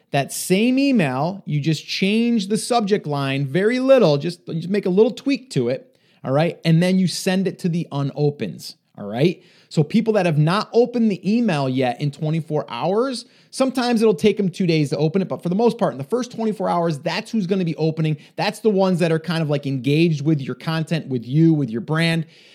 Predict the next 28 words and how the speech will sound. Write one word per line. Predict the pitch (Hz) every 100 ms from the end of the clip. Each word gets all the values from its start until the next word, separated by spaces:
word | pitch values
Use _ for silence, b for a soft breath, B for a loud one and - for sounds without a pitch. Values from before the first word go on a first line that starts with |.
| b b b
So | - 170
what | 185
we | 214
do | 175 165
is | 160 139
we | 156
send | - 165 165
it |
out | 151 127
to | 156
the | 143 -
unopens, | 127 120 143 156 151 110 101 -
and | 170 156
we've | 185 202
been | 254 180
getting | 185 170 151
between | 143 156 127
a |
five | - - 143 151 175 196 - b b 175
and | 180
a |
six | - - 180
percent | - 196 156 - 156 - 196
increase | 202 196 - 147 131 -
on | 131 113
open | 160 151 123 101
rates. | 95 -
So | 202 165